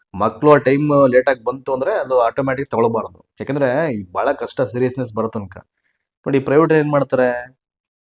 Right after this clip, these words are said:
ಒಂದು ಆಕ್ಯುರೇಟ್ ಟೈಮ್ ಅಂತ ಮಾಡ್ತಾರೆ, ಬರ್ಲೇಬೇಕು ಮಕ್ಕಳು ಅಂತ. ಇಲ್ಲ ಅಂದ್ರೆ ಪ್ರೆಷರ್ ಆಗ್ತಾರೆ ಅವ್ರಿಗೆ, ಪೇರೆಂಟ್ಸ್ಗೆಲ್ಲ ಕಾಲ್ ಮಾಡ್ಬಿಟ್ಟು, "ಹಿಂಗೆಲ್ಲ ಆದ್ರೆ ಟಿ ಸಿ ತಗೊಂಡು ಹೋಗ್ಬಿಡಿ,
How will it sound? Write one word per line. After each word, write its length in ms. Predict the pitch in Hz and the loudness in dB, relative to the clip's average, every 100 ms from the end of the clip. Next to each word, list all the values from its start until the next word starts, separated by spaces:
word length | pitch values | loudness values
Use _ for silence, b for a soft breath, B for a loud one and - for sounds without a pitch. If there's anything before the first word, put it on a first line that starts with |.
| _ | _
ಒಂದು 400 | 127 131 135 127 131 127 127 127 | 2 4 4 4 4 4 4 2
ಆಕ್ಯುರೇಟ್ 640 | 123 135 123 143 151 156 151 | 0 -2 0 0 0 0 0
ಟೈಮ್ 200 | 139 139 | -2 -2
ಅಂತ 140 | 131 | -4
ಮಾಡ್ತಾರೆ, 580 | 123 117 - 101 98 104 | -4 -4 -6 -12 -12 -8
ಬರ್ಲೇಬೇಕು 560 | 110 110 151 143 135 | -6 -2 0 0 -4
ಮಕ್ಕಳು 360 | 131 113 123 104 | -6 -6 -6 -6
ಅಂತ. 140 | 101 - - b b b b - | -8 -18 -20 b b b b 2
ಇಲ್ಲ 160 | 147 | 4
ಅಂದ್ರೆ 180 | 160 185 | 6 4
ಪ್ರೆಷರ್ 300 | - 127 151 | 2 2 2
ಆಗ್ತಾರೆ 300 | 151 - 143 | 0 0 0
ಅವ್ರಿಗೆ, 360 | 127 104 98 95 | 0 -2 -8 -6
ಪೇರೆಂಟ್ಸ್ಗೆಲ್ಲ 480 | - 120 127 120 | -4 -4 -2 -4
ಕಾಲ್ 260 | 113 107 113 | -2 -2 0
ಮಾಡ್ಬಿಟ್ಟು, 400 | 110 98 92 101 | -2 -6 -10 -12
"ಹಿಂಗೆಲ್ಲ 280 | 107 120 127 | -6 -2 -2
ಆದ್ರೆ 160 | 131 | -4
ಟಿ 160 | 127 123 | -4 -6
ಸಿ 80 | 120 | -4
ತಗೊಂಡು 280 | 120 120 113 | -6 -2 -2
ಹೋಗ್ಬಿಡಿ, 480 | 110 104 107 92 | -4 -10 -12 -14